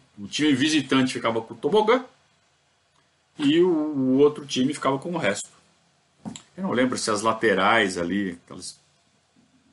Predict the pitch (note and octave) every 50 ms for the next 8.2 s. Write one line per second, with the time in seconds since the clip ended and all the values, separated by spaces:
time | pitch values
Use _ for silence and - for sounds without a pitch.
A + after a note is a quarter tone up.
0 | _ _ _ - G2 G2+ G#2+ B2+ C3 - - B2+ B2 B2+ B2+ A#2+ A2 B2 B2+ B2+
1 | B2+ B2+ B2 B2 - E3 G3 F#2+ G2 G#2+ A#2+ B2+ A2+ G2 F#2 F#2 F2+ F#2 G2+ G#2+
2 | G2+ - - - A2+ A2+ - A2 G2 F#2+ F#2 F2 E2+ D#2+ - F2+ F2+ F#2+ F#2+ F#2+
3 | F2+ F2+ F2+ F2+ F2+ F#2 G2+ G2 F#2 F2 F2 G2 G#2 G#2 F#2 E2 - A2+ G2+ F#2+
4 | F#2+ F#2+ F#2+ F#2+ F#2 F#2 F2+ F#2 F2 G2 G2+ F#2+ F2 F2 G2+ G#2+ A2+ A2 - -
5 | A#2+ A2 G2+ G#2+ A2 A2+ A2+ - - - _ _ _ _ - G2+ G2+ G#2 G2 G2
6 | F#2+ G2 F#2+ F2 E2+ - - G2 A2 A2 - - - - - G2 G2+ F#2+ F#2 F2
7 | - - _ _ _ _ - G#2 G2 F#2 F2 G2 G#2 A2+ A2+ - - - F#2 F#2+
8 | F#2+ - -